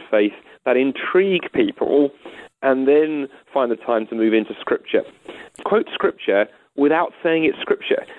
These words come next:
'cause sometimes people get suspicious the moment you put the Bible verse on. But for example, you know, I sometimes like to talk with atheist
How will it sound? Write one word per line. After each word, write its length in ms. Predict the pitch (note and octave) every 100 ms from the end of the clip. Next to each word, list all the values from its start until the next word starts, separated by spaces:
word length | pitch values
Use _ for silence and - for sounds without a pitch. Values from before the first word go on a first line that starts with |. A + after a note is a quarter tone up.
| -
'cause 120 | E3 -
sometimes 320 | A3+ A3+ D#3+
people 220 | E3 D3
get 160 | - -
suspicious 500 | C3 - A#2+ A2+ -
the 60 | B2+
moment 200 | C3 -
you 60 |
put 120 | - -
the 60 |
Bible 320 | D3 E3 B2
verse 240 | G2+ F#2+ - - - - - -
on. 340 | A2+ G2+ - - - -
But 120 | -
for 60 | E3
example, 500 | D3+ D3+ D3+ D#3 C3+ _ _ _ _
you 60 | D3
know, 100 | C3
I 80 | C#3
sometimes 280 | D#3+ C3+ A#2+
like 180 | B2 -
to 60 |
talk 180 | - C3
with 120 | A#2+
atheist 400 | A#2+ - - A2+